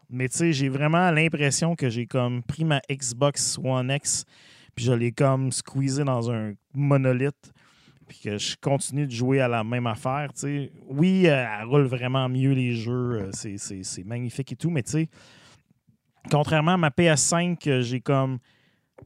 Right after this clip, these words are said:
pu triper avec des jeux exclusifs comme Astro Bot puis Demon's Souls, là-dessus, j'ai comme Call of Duty, tu sais.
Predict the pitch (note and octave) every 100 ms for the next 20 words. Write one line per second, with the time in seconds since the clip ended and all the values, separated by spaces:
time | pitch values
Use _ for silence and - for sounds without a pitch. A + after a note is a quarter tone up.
0 | - D#3 - C3 C3 D#3 D#3+ C3+ B2+ B2
1 | A#2+ A2+ C#3 B2+ - - A#2+ B2 C3 -
2 | B2 A#2 A2+ G#2 A2+ B2+ - C3+ C3 B2
3 | B2+ - A#2+ A#2+ B2 A#2 G#2+ D3 D3+ C#3
4 | B2 - - F3+ D#3+ B2 B2+ A#2+ A#2 -
5 | - _ _ _ _ _ _ _ _ _
6 | _ _ _ _ - C#3+ C#3 C#3+ C#3 C#3+
7 | A2 F2+ - -